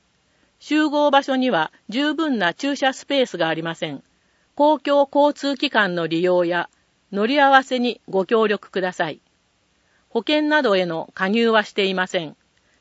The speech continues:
自己責任で事故や怪我に注意してください。当日自宅で体温を測り、三十七点五度以上の場合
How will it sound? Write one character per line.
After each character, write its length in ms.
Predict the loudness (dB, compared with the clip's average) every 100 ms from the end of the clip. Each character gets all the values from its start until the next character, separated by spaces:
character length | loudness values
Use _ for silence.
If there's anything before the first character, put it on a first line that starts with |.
| _
自 100 | -6
己 140 | -6
責 280 | -4 -4 -2
任 260 | -2 -4 -6
で 240 | -8 -8 -10
事 140 | -8
故 140 | -2 0
や 220 | 0 -2 -4
怪 120 | 0
我 140 | 0
に 180 | 0 -6
注 280 | -6 -4 -4
意 60 |
し 60 | -4
て 120 | -8
く 100 | -6
だ 100 | -6
さ 160 | -6 -10
い。 140 | -12 _ _ _ _ _ _ _ _ _ _ _ _
当 220 | 0 0
日 400 | 0 -4 -2 -4
自 140 | -4 -2
宅 280 | -2 -2 0
で 220 | -2 -2 _ 0
体 240 | 2 2
温 300 | 2 0 -2
を 40 |
測 300 | -4 -4 -4
り、 160 | -6 -10 _ _
三 380 | _ -2 0 0
十 320 | -2 -2 -4 -4
七 300 | -2 -2 -2
点 300 | -4 -4 -4
五 140 | 0
度 140 | 2
以 140 | 2 2
上 220 | 0 0
の 120 | -2
場 180 | -4 -4
合 80 | -4